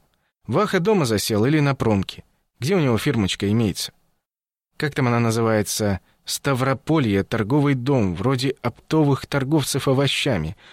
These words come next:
А по факту они просто налог берут со всех грузов, что в город приезжают с того направления. Не помню, поскольку там с фуры, у них все фурами, да. Встал у тротуара,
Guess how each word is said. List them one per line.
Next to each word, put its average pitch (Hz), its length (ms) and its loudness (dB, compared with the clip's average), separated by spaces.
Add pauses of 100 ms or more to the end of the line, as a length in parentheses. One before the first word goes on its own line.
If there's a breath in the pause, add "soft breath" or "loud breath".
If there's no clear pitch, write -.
(120)
А 110 120 -4
по 123 120 -2
факту 175 340 -2
они 131 220 2
просто 147 400 -2
налог 147 400 2
берут 104 320 -2
со 113 140 -2
всех 104 240 -2
грузов, 107 440 -4 (180 loud breath)
что 127 220 -2
в 104 100 -4
город 107 300 0
приезжают 104 600 0 (160 soft breath)
с - 120 -8
того 117 200 0
направления. 95 600 -2 (640)
Не 170 120 2
помню, 160 280 2
поскольку 113 460 -2
там 110 180 0
с - 80 -6
фуры, 160 400 0 (320 loud breath)
у 113 80 0
них 143 400 0
все 131 240 -2
фурами, 101 460 0
да. 113 260 0 (720)
Встал 202 320 0
у 190 60 2
тротуара, 131 720 0